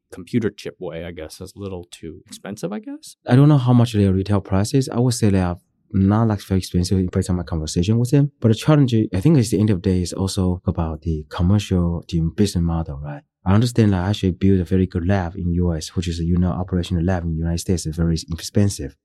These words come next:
Speaker 2: And so they cost them a lot of money before they actually be able to make any revenue.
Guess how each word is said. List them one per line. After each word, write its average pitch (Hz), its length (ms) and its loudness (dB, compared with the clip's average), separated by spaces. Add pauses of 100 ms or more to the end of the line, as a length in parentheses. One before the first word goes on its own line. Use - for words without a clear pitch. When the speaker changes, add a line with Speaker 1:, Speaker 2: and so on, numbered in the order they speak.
Speaker 2:
And 82 120 -2
so 90 140 0
they 87 80 2
cost - 300 -2
them 92 120 4
a 87 60 2
lot 87 160 0
of 85 80 0
money 87 340 0
before 85 340 -4
they 80 100 0
actually 82 380 -6
be - 120 -4
able 80 180 -4
to - 100 -6
make 80 260 -4
any 90 180 2
revenue. 76 400 -6